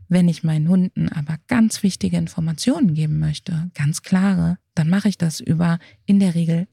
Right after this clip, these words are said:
akustische oder Objektsignale. Objektsignale könnte zum Beispiel sowas sein, wie dass ich ein, ähm, ein, ein Plattformtraining, ein Tagetraining, ein Deckentraining habe, dass der Hund einfach weiß, hey, wenn die Decke da liegt, dann will ich, dass du da drauf gehst.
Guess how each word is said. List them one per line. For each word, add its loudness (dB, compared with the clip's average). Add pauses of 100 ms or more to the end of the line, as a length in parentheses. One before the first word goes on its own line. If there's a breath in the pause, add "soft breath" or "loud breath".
akustische -2
oder 0
Objektsignale. -2 (600 loud breath)
Objektsignale 0
könnte -4
zum -4
Beispiel -2
sowas -2
sein, 0
wie -2
dass -2
ich -8
ein, 0 (560 loud breath)
ähm, 0 (400)
ein, -2
ein -2
Plattformtraining, -2
ein 2
Tagetraining, -2
ein 0
Deckentraining -2
habe, -8
dass -8
der 0
Hund 0
einfach -4
weiß, 0
hey, 2
wenn 2
die 0
Decke -4
da 0
liegt, -2
dann 0
will -2
ich, -2
dass -6
du -6
da -4
drauf -2
gehst. -2